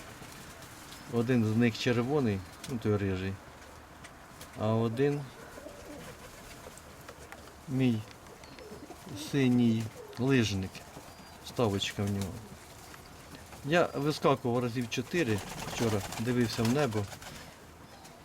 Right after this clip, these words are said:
Я їх не бачив. Ввечері так зайшов, світло не хотів включати, тому що не було часу біля них сидіти. Так фонариком присвітив.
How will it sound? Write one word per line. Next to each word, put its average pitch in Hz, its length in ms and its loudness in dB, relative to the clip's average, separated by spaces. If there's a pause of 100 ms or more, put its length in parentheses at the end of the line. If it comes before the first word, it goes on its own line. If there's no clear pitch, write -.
(280)
Я 139 220 6
їх 131 240 2
не 123 160 6
бачив. 98 400 0 (1300)
Ввечері 135 440 4
так 123 220 2 (180)
зайшов, 143 400 2 (340)
світло 147 260 2
не 135 100 4
хотів 156 240 0
включати, 151 400 2
тому 131 260 2
що 123 120 -2
не 123 120 4
було 127 220 4
часу 113 320 2
біля 113 200 4
них 120 220 4
сидіти. 127 420 -2 (1400)
Так 120 180 4
фонариком 120 540 6
присвітив. 143 600 0